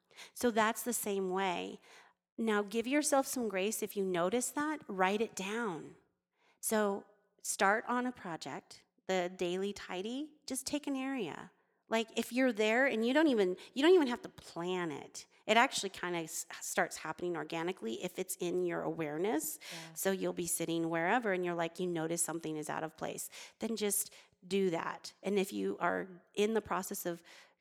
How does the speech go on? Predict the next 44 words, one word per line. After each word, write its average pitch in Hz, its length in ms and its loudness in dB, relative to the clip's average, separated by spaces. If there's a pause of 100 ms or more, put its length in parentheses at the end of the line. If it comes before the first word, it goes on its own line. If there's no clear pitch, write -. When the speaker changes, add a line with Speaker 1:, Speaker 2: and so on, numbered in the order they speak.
(260)
Speaker 1:
of 170 220 -4
putting 196 340 -2
that 170 280 -2 (300)
into 175 340 0
structure 277 680 -2
and 180 160 0
you 170 80 0
notice 175 380 0
something 170 320 -4
else, 170 320 -4
if - 140 -12
you 175 100 -16
don't 202 220 -2
have 233 180 -4
the - 80 -12
time, 247 380 -6 (400)
put 214 120 -8
it 226 120 -4
down. 202 480 -6 (400)
Write 240 200 0
a 262 60 0
little 254 260 -2
to-do 240 380 -4
list 208 240 -4
or 202 80 -2
have 220 220 -4
it 240 40 -4
on 240 140 -2
the 240 80 -2
fridge. 202 520 -2
Speaker 2:
Yeah. 160 60 -4 (260)
Speaker 1:
Just 220 220 -2
like, 214 360 0
"Oh, 247 360 -2 (240)
laundry 220 380 2
room," 175 400 -6
or 175 460 -2 (200)
just, - 220 -10 (280)
and 226 160 2
you'll 262 140 4
remember 170 500 4
it, 233 260 0 (120)
right? 175 280 0
Speaker 2:
Totally. 311 200 -8